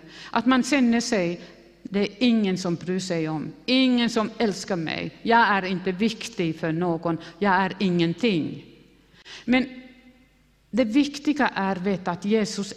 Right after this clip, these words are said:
älskar dig. Och det är ingen, ingen tom, eh, vad ska man säga, tom citat eller tomma ord att, nej men, Jesus älskar ju dig.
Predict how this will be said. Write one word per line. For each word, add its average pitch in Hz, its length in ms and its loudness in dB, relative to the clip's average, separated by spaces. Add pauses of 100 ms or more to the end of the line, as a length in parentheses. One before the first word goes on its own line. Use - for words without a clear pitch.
älskar 226 400 -2
dig. 156 360 -8 (1000)
Och 262 120 2
det 311 200 4
är 285 360 4
ingen, 262 500 4 (420)
ingen 247 540 4 (600)
tom, 262 640 4
eh, 196 800 -2 (580)
vad 185 80 -6
ska - 140 -4
man 208 120 2
säga, 202 340 0
tom 220 680 0
citat 226 960 0
eller 202 320 2 (380)
tomma 214 540 4
ord 240 360 4
att, 196 100 -2 (240)
nej 156 140 -6
men, 165 120 0 (300)
Jesus 220 440 2
älskar 160 400 -4
ju 160 140 -4 (300)
dig. 160 380 -4